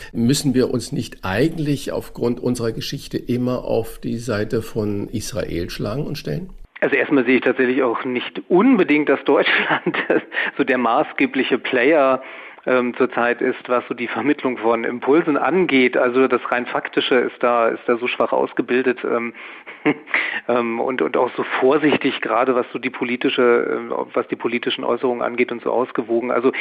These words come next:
Speaker 2: da sehe ich, da sehe ich wenig Initiative und wenig Gewicht tatsächlich. Ähm, auch wenn man das aus deutscher Sicht vielleicht nicht so gerne hören mag, da sind andere wesentlich einflussreicher. Ich glaube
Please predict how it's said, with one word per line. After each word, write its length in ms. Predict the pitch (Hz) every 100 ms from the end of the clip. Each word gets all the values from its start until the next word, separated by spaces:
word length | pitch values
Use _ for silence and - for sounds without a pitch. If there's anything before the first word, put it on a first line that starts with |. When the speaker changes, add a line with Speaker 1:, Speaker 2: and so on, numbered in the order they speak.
| - -
Speaker 2:
da 120 | 135
sehe 220 | 120 147
ich, 100 | 135
da 120 | - 120
sehe 160 | 131
ich 100 | 123
wenig 260 | 127 160 147
Initiative 640 | 143 131 - 131 - 160
und 240 | 147 131 117
wenig 240 | 131 123
Gewicht 360 | 127 139 190 - - -
tatsächlich. 540 | 110 - 98 - 98 -
Ähm, 380 | 113 113 113 110 - - -
auch 160 | 117
wenn 60 | 123
man 100 | 117
das 140 | 117
aus 120 | 123
deutscher 280 | - 120 135
Sicht 180 | 120 110
vielleicht 220 | 123 110
nicht 100 | 113
so 60 | 117
gerne 240 | 117 117
hören 240 | 131 175 120
mag, 400 | 107 131 - 120
da 100 | 113
sind 160 | 113
andere 300 | 113 123 127
wesentlich 480 | 113 123 - 117 -
einflussreicher. 720 | 127 139 127 107 107 107 135 - _ _ _
Ich 240 | 180 139 - - _ _ - 190 156 -
glaube 800 | 170 151 185 175 175 170 156